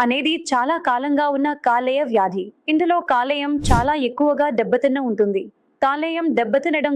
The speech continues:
గురించి మాట్లాడితే మొదటగా హెపటైటిస్ అనే ఒక క్యూట్ కండిషన్ వస్తుంది. సరైన సమయంలో సరైన మందులు, సరైన చికిత్స తీసుకుంటే ఇది పూర్తిగా బాగు అవుతుంది. కానీ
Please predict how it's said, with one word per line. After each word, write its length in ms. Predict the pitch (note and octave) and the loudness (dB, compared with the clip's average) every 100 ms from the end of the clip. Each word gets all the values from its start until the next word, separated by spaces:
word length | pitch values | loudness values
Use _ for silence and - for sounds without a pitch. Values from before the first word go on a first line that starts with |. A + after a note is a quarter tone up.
| B3+ | 2
గురించి 280 | B3+ B3 D4+ A#3 | 2 0 0 0
మాట్లాడితే 500 | G#3 A3+ G#3 G3+ F#3 - _ _ _ - | 0 0 -2 0 -4 -4 _ _ _ -2
మొదటగా 460 | C4 E4 E4+ E4 D#4+ B3 | 0 0 0 0 -2 -4
హెపటైటిస్ 640 | B3+ C#4 C4+ C4 C#4+ C#4+ - | -2 0 0 0 -2 -2 -2
అనే 160 | A#3 C4 B3 | -2 -2 -4
ఒక 100 | A#3 B3 B3 | -2 -2 -2
క్యూట్ 280 | D4+ E4+ C4 | -2 0 0
కండిషన్ 400 | B3 B3 D4+ C#4+ | 0 0 -2 0
వస్తుంది. 400 | A3 - G3+ F#3 - _ - | -2 0 0 0 -8 _ -2
సరైన 300 | C#4 C#4 E4 F4 | 0 0 0 0
సమయంలో 440 | B3+ B3+ C4 C4 A3 A3 - | 0 0 -2 -2 -2 -4 -2
సరైన 340 | A#3 B3+ C#4 C#4+ | 0 0 0 0
మందులు, 300 | A#3+ B3 F#3+ D#3+ _ _ _ - | 2 2 -2 -6 _ _ _ -2
సరైన 320 | C4+ C#4+ F4+ G4 | 0 0 0 -2
చికిత్స 360 | G4 B3 C#4+ - C#4 | -2 -4 -4 -2 -2
తీసుకుంటే 460 | B3+ B3 C4 A#3+ A3+ D4 - | -2 0 0 0 0 -2 -2
ఇది 140 | C#4+ D#4 D4+ | 0 0 0
పూర్తిగా 420 | D4+ D#4+ E4 D#4 A#3+ | -2 -2 0 0 2
బాగు 240 | A3+ B3 C4 | 0 0 0
అవుతుంది. 340 | A3 G#3+ G3+ F#3 - _ - | 0 0 0 -2 -10 _ -2
కానీ 260 | C4+ C#4 | 0 0